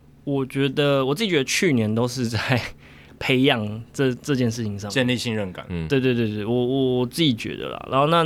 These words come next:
Speaker 1: 当然到今年其实开始，哎，慢慢的其实大家比较熟悉，
Speaker 3: 嗯。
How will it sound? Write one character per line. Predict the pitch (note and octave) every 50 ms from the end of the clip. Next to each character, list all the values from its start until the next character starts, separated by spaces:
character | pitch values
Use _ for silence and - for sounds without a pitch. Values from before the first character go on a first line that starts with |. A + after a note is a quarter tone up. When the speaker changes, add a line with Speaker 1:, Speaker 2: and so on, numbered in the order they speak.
| D#3+ C#3
Speaker 1:
当 | - D#3+
然 | D#3 D3
到 | C#3 C#3 C#3
今 | C#3 - C3+ C3 B2+
年 | A#2+ A2 G#2
其 | G2+ A2 G#2+
实 | G#2+ A2+ A2+
开 | A2 A#2+ A#2
始， | G#2+ A2 G#2+ - D#2+
哎， | B2
慢 | C#3+ D3 D3+ C#3+
慢 | C#3+ D3 C#3 B2+
的 | A2+ G#2+
其 | - - -
实 | - A#2
大 | - B2 B2
家 | B2 A#2+
比 | A#2 - -
较 | - D3 C3+ B2+ A#2+ A2+ G#2+ A2 - - -
熟 | - - B2+ A#2 A#2+
悉， | A#2 - - C3 B2 B2 B2 C3+
Speaker 3:
嗯。 | B2+ A2+ G#2 F#2+ F#2